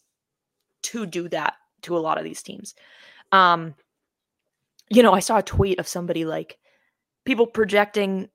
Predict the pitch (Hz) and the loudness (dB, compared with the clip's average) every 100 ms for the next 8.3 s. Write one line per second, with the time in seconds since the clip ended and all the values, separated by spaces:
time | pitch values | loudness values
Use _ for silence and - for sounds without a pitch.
0 | _ _ - 190 190 175 _ 190 190 196 | _ _ -2 0 0 -4 _ -2 0 0
1 | 190 170 170 - - 175 185 175 165 165 | -2 -4 -4 0 0 0 -2 -4 -4 -6
2 | 165 170 175 170 - 165 160 160 - - | -4 -4 -6 -8 -4 -2 -2 -4 -8 -12
3 | - 170 170 175 180 175 - 170 165 170 | -8 -8 -8 -4 -4 -4 -4 -2 0 -2
4 | 165 165 - 160 - - _ _ - 208 | -2 -6 -8 -8 -10 -16 _ _ -10 2
5 | - - 170 165 - _ _ _ - 196 | 2 2 -4 -8 -12 _ _ _ -6 -4
6 | 175 - 175 165 160 _ _ _ _ _ | -2 -4 -4 -4 -8 _ _ _ _ _
7 | _ - 226 196 170 180 165 160 - 165 | _ -4 -2 -2 0 2 2 0 -2 -4
8 | 147 147 | -4 -8